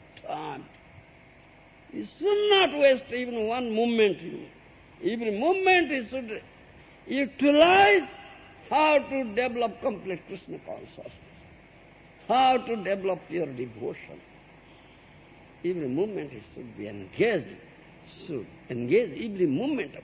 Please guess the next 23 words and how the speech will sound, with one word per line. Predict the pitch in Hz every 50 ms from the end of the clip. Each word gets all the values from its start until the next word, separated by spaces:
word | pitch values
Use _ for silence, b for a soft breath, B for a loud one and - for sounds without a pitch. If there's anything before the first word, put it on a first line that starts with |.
| - -
this | - - - - - - -
time. | - 175 156 143 127 107 104 - - - - - - - - - -
Do | - 104
you | 117 127
understand? | 127 120 - - - - 170 185 170 151 127 127
He | 135 165 180 190 196 190
is | 170 151 -
intelligent. | - 214 202 - - - - 494 - 370 392 - - - - - - - - - - - - - - - -
He | - 170 208
is | 220 202 185
wise. | 190 196 220 277 349 349 349 165 120 - - - - - - - - - - - - - - - - - - - - - - - - - - - -
This, | - 214 254 269 254 185 - - - - - - - - - - - - - - -
Churnam | - 254 262 254 254 254 254 247 240 247 247 247 247 233
jatetah | 240 226 226 233 233 233 233 226 226 208 214 220 220 - - - - -
na | 208 208 208 190
patedanu | - - 208 196 - 202 202 190 190 190 185 190 185
mrityu | 190 240 247 - - - 220 190 160
javat | 151 151 160 165 170 170 185 240 294 - - - - - - - - - - -
Nisraya | 175 185 185 185 - - 180 185 180 170 165
saya | - 151 160 175 180 170 170 165 151
visaya | 147 165 175 - 165 160 160 151
khalu | - - 156 220 196
sarvata. | 147 151 156 151 139 - 131 139 -